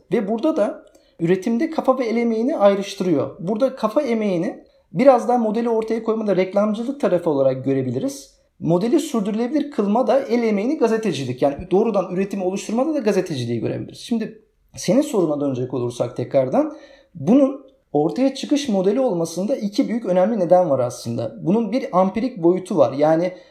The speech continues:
e, sıkışan dijital tanıtım piyasasıyla alakası var. Diğeri de yeni bir dijital üretim anlayışına dayanan tüketici alışkanlıklarıyla alakalı. Şimdi bu işin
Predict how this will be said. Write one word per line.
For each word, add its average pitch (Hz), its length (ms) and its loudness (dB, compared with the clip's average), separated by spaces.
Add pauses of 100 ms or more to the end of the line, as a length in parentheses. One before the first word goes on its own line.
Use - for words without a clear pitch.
(100)
e, 139 160 2
sıkışan 247 720 0 (300)
dijital 190 440 0
tanıtım 185 340 2
piyasasıyla 160 500 2
alakası 127 460 -2
var. 311 160 4 (480)
Diğeri 254 340 4
de 247 340 -2 (200)
yeni 247 260 4
bir 233 180 0
dijital 233 480 0
üretim 220 320 0
anlayışına 220 600 0
dayanan 185 500 2 (240)
tüketici 220 500 0
alışkanlıklarıyla 131 920 0
alakalı. 117 560 -6
Şimdi 233 500 -2 (200)
bu 330 220 0
işin - 440 -2